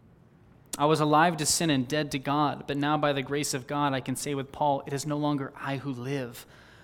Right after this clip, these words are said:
but Christ lives in me." And all of who and all of what Paul was has been completely put to death in Christ.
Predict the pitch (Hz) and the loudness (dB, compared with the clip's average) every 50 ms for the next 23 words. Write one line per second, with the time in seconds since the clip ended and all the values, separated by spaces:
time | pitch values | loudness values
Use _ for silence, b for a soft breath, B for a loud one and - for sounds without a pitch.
0 | B B - 143 139 - - - 135 131 123 - - 135 131 120 - 135 143 156 | B B -4 -4 -2 -4 -4 -2 -2 0 0 -2 -2 -2 -4 -4 -2 0 2 2
1 | 160 143 127 123 110 - - - - - - - - - - - - - _ - | 2 0 -2 -4 -8 -10 -16 -20 -20 -20 -20 -20 -20 -20 -20 -20 -20 -20 _ -20
2 | - - - - - - - - - - - - - - - - - - 160 165 | -20 -20 -20 -20 -20 -20 -20 -20 -20 -20 -20 -20 -20 -20 -16 -6 -2 -2 2 6
3 | 175 196 233 247 240 240 214 - - - 208 226 220 196 160 139 139 143 147 143 | 10 10 12 12 12 10 8 6 2 2 4 6 8 8 8 8 6 6 4 6
4 | 156 170 208 214 202 - 175 196 208 202 - - 190 180 185 180 160 165 170 156 | 6 6 8 8 8 8 8 6 6 4 4 4 6 6 6 6 4 2 4 4
5 | 139 135 131 - B B B B B - 170 170 - - 170 170 165 - 170 160 | 4 4 2 -2 B B B B B 8 8 8 8 4 4 4 4 2 2 0
6 | - - - 196 214 214 202 170 151 131 - - 175 175 - 147 135 135 - 143 | 0 0 0 0 0 2 2 2 0 0 0 -2 -4 -2 -2 -4 -2 0 0 0
7 | 135 127 - 135 123 123 113 - 139 131 123 123 120 - - - - | 0 0 -2 -4 -6 -4 -4 -2 -2 0 -2 -2 -4 -8 -12 -14 -14